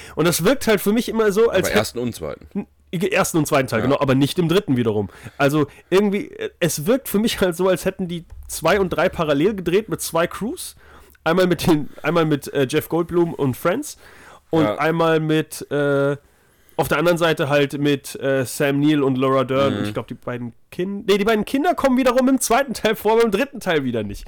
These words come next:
Speaker 2: Das
Speaker 1: Die,
Speaker 2: ist
Speaker 1: äh, die Enkel da von,
Speaker 2: Ja,
Speaker 1: von, von,
Speaker 2: ja.
Speaker 1: von, äh, John Hammond. Und, äh,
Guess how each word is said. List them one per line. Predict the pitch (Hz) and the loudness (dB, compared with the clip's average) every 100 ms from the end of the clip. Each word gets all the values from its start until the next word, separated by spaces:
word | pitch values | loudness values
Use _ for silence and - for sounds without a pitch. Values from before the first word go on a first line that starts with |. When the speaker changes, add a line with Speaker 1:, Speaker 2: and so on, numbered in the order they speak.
| - | -16
Speaker 2:
Das | - - | -14 -10
Speaker 1:
Die, | - 151 | -2 -2
Speaker 2:
ist | 143 | 0
Speaker 1:
äh, | 143 | -2
die | 151 147 | -2 -2
Enkel | 165 151 127 | -2 0 0
da | 123 | 0
von, | - 117 | -2 -2
Speaker 2:
Ja, | 98 - | -2 -2
Speaker 1:
von, | 123 113 107 | -4 -6 -6
von, | - 104 101 | -8 -8 -8
Speaker 2:
ja. | 110 | -14
Speaker 1:
von, | - 104 90 | -14 -12 -12
äh, | 95 92 90 | -12 -10 -8
John | 107 104 | -6 -6
Hammond. | 110 101 - - - - - - - - - - - 147 | -6 -6 -10 -20 -20 -20 -20 -20 -20 -20 -20 -20 -4 2
Und, | 143 139 - | 4 2 0
äh, | 143 139 139 | 2 4 4